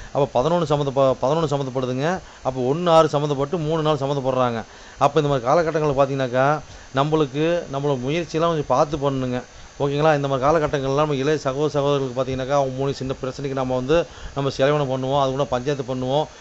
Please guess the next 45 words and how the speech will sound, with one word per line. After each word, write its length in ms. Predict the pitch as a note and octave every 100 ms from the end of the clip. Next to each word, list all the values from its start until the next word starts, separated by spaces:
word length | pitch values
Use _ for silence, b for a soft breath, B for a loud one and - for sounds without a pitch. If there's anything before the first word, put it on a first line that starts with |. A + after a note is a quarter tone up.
| B
நம்ம 180 | - C#3
மா-, 140 | C3+ C3
மாமனார் 300 | C3 D3+ D3 C#3+
ஸ்தானத்துல 300 | C#3 C3 C3
உள்ளவங்க 340 | C#3 C#3 C3+
நம்ம 120 | C3 B2+ -
பஞ்சாயத்து 340 | C3 B2+ C3+ C3+ B2+
செலவு, 260 | C3 C3+ C3
செலவினம், 440 | C3+ C#3 B2+ C#3 - B B C#3
நம்ம 180 | C#3 C3
தாயாருக்கு 480 | B2+ D3 D#3 D3 C3+ C3+
உண்டான 320 | C3 C3+ B2+
செலவினம், 420 | C3 C#3 C3+ C3+ D3 B B -
இதெல்லாம் 260 | C#3 D#3 C#3+
பார்த்தீங்கன்னாக்கா, 480 | C#3+ C3+ C3 C#3+ F#3 E3+ B B D3
இது 80 | C#3+
அத்தனையும் 280 | B2+ F3+ F3
பார்த்தீங்கன்னா, 260 | D#3+ F3 F3+
நம்மளுக்கு 240 | E3 C#3
வலி, 160 | C#3+ E3+ D3+
வேதனை, 240 | D3+ D#3 E3
இந்த 100 | D#3
மாதிரி 140 | D#3 C#3+
பிரச்சனையை 260 | C#3 E3 C#3+
கொடுத்து 220 | D3 F3+
நம்மளுக்கு 280 | E3 D3 D3
ஒரு 100 | C#3
வ-, 100 | C3+
வ-, 160 | C#3 C#3
வலி 140 | C#3+ D#3
ஏற்படுத்தி 260 | C3+ C3+ C3
கொடுக்கும். 280 | A#2 A2 B B B C3
அப்ப 140 | C#3+
என்ன 140 | C#3 F3+
அர்த்தங்க? 320 | E3+ E3 D#3 C3 G2+ B B -
நம்ம 280 | C3 D#3 F3+ G3 D3+
ஒண்ணு 120 | C#3+ C3+
மருத்துவம் 320 | C#3+ D#3+ F3+
பா-, 100 | D#3+ D3 C3+
நம்ம, 180 | C#3 C#3
நம்ம 140 | C#3 C3
உடம்புக்கு 260 | E3+ F#3
மருத்துவம் 280 | D3+ D3 D3+
பார்த்துக்குவோம், 360 | C#3+ C3 B2+ E3+
நம்ம 140 | D3+